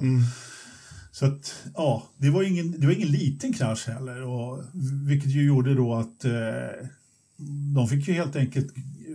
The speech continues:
Speaker 2: vet du, rödflagga i det där loppet, eller de fick, eh,
Speaker 1: Ja, de
Speaker 2: de fick
Speaker 1: kör
Speaker 2: avbryta.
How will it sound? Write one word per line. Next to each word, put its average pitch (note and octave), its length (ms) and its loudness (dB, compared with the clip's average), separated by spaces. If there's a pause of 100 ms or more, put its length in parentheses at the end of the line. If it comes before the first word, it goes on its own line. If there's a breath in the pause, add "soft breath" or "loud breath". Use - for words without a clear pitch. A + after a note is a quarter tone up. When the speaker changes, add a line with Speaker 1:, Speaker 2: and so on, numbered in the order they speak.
(120)
Speaker 2:
vet B2+ 180 -2
du, B2 80 0
rödflagga C3 540 -4
i - 20 -4
det D#3 80 -4
där G2+ 140 -4
loppet, - 360 -10
eller A#2+ 140 0
de B2+ 180 0
fick, D3+ 300 -6
eh, D3 160 -4
Speaker 1:
Ja, G#2+ 140 -10 (260)
de C#3+ 120 -2
Speaker 2:
de C#3+ 80 8
fick C#3+ 80 6
Speaker 1:
kör C#3+ 160 4
Speaker 2:
avbryta. B2+ 600 0